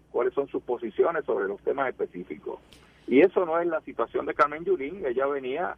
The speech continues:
eh, haciendo, inclusive, llevando a cabo actividades en el cuatrenio de Alejandro García Padilla, Padilla, como, pues,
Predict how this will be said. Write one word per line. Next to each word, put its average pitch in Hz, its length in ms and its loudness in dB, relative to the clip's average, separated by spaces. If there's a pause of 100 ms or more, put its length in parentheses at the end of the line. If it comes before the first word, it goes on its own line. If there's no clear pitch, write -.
(400)
eh, 110 460 4
haciendo, 143 640 0
inclusive, 139 800 0 (160)
llevando 117 340 4
a 147 60 4
cabo 143 260 2
actividades 131 760 -2 (500)
en 120 220 2
el 113 120 -6
cuatrenio 117 480 2
de 160 80 0
Alejandro 135 380 -2
García 139 280 -4
Padilla, 131 440 -4 (120)
Padilla, 117 520 0
como, 156 460 -2
pues, 113 340 0